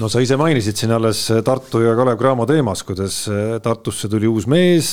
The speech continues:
ja ei ole veel tähtaeg läbi, siin on ve-, kuu lõpuni teatavasti aega ikkagi veel liigutusi teha. Peep selle jutu peale juba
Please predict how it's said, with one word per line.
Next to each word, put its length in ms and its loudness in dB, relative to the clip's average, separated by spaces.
ja 160 2
ei 100 2
ole 240 2
veel 500 2
tähtaeg 460 -2
läbi, 340 0
siin 200 0
on 100 -2
ve-, 180 -2
kuu 240 0
lõpuni 400 -2
teatavasti 560 -4
aega 380 0
ikkagi 360 -4
veel 160 -2
liigutusi 480 0
teha. 320 2
Peep 220 -2
selle 220 -2
jutu 200 -6
peale 360 0
juba 180 -2